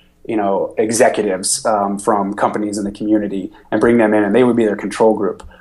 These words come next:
Well, right there, you're already, uh, so, okay, so they have a control group, but this is a bad control group. So, um, right there, they're already, um, uh, not comparing apples to apples, if you will. So is there, um, when they, when they, if they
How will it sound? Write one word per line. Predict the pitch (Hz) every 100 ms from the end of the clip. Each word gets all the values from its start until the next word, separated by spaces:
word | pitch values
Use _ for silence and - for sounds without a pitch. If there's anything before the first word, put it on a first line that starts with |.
| -
Well, | 143
right | 147 160
there, | 160 135
you're | 127 123 127
already, | 139 131 127 127 120 113 110
uh, | 117 110 135
so, | 151 123
okay, | 135 143 156
so | 127
they | 143
have | 180 -
a |
control | 127 - 185 151
group, | 123 107
but | 139
this | 135
is | 117
a |
bad | - 120 107
control | 107 - 117
group. | - 98 -
So, | - 120 117 113 - _ _ -
um, | 120 117
right | 139 151
there, | 147
they're | 139 123
already, | 135 131 131 131 117 110
um, | 117 113 107 104 113 - _ _ _ _ _ _
uh, | 127 120 107 - - - - _
not | 160 151 -
comparing | - 139 135 123
apples | 120 117 113 -
to | 123
apples, | 117 110 117 - -
if | - -
you | 110
will. | 123 - - - - -
So | 160 156
is | 165 156
there, | 175 - 160
um, | 156 156 151
when | - 156 160
they, | 147
when | 151 143
they, | 123 135 - - _
if | 139 143
they | 135 127 123